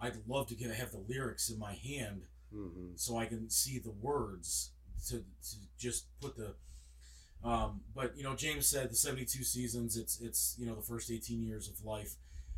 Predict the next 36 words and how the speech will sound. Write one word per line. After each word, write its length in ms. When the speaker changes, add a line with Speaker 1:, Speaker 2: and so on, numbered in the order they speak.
Speaker 1:
He 100
originally 320
said 300
that 160
he 120
wanted 240
the 100
album 200
to 60
be 120
called 480
seventy-two 560
Seasons 520
of 100
Sorrow. 560
Speaker 2:
Hmm. 260
Speaker 1:
Kinda 200
getting 220
a 40
little 240
personal 480
with 180
things 260
that 120
he 160
went 200
through 220
in 80
his 300
life. 420
Speaker 2:
Yeah. 260
Speaker 1:
Um, 460
and 220
he 140
said, 400
but, 260